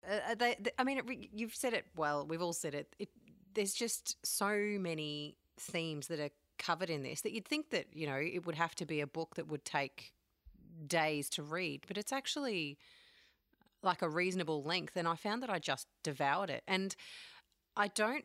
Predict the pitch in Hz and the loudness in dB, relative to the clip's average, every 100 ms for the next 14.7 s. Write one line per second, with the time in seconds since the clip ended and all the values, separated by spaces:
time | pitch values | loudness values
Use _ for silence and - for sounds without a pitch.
0 | 220 233 220 180 180 180 160 156 - 165 | -2 0 2 2 2 2 0 0 -2 0
1 | 156 151 - - - 180 170 - - 175 | 0 -4 -8 -10 0 2 2 0 -2 0
2 | 156 156 147 - 170 151 147 156 - 170 | 0 0 -4 -4 -2 0 0 0 -2 -2
3 | 143 131 123 - _ _ _ - 160 151 | -2 -4 -8 -12 _ _ _ -6 -2 2
4 | 143 139 135 139 - 160 135 127 - 131 | 2 2 0 -4 -6 -4 -4 -4 -4 -6
5 | 131 135 131 127 139 - 135 135 262 - | -4 -6 -6 -8 -8 -8 -6 -6 -8 -14
6 | - - - _ - 165 135 - - 165 | -20 -20 -20 _ -2 0 0 -2 -6 -2
7 | 151 - 196 185 208 170 143 131 156 220 | 0 2 2 0 0 -2 -2 -4 -6 -8
8 | - _ - _ _ _ _ _ _ - | -12 _ -20 _ _ _ _ _ _ -20
9 | _ 160 - - 170 147 135 143 156 - | _ -20 -10 2 6 8 6 4 0 -2
10 | _ _ _ _ - 135 143 - 190 175 | _ _ _ _ -20 -20 -10 -6 0 0
11 | 131 - 135 - - 196 165 120 113 - | 0 0 2 0 0 2 2 0 -4 -4
12 | 135 143 147 160 151 139 143 190 - - | -2 -2 -2 -4 -2 -2 -2 -4 -6 -6
13 | 190 185 170 170 170 165 160 147 139 135 | -4 -2 0 2 2 0 0 0 -2 -2
14 | - - 131 131 - - - | -8 -4 -4 -4 -6 -10 -12